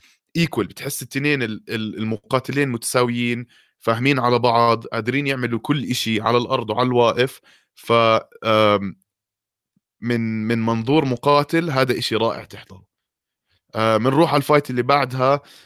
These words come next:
اللي هي مايرا بو-، بوينو سيلفا ولينا، لينا لانسبرغ. هاي الفايت كمان كانت very interesting fight. آه، خلصت بالراوند الثانية، آه، via sub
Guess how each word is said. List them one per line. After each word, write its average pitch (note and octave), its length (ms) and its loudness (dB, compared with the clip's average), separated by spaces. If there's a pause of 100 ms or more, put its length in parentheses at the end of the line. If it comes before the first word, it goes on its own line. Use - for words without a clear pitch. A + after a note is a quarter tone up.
(100)
اللي A2+ 320 -4
هي C3+ 280 2
مايرا C#3 680 4 (280)
بو-، A#2 280 0
بوينو C3 400 2
سيلفا C3+ 560 2 (360)
ولينا، A2 840 0 (240)
لينا B2 280 -2
لانسبرغ. A#2 580 0 (680)
هاي E3+ 180 4
الفايت D3 520 4 (460)
كمان D#3+ 500 2 (320)
كانت C3 280 0
very C#3+ 260 4
interesting C3+ 400 -6
fight. A#2+ 480 0 (460)
آه، A2+ 220 0
خلصت D3 420 -2
بالراوند A#2+ 360 0
الثانية، A#2+ 680 -2 (420)
آه، G2+ 680 -2
via C3+ 560 2
sub A#2 440 -2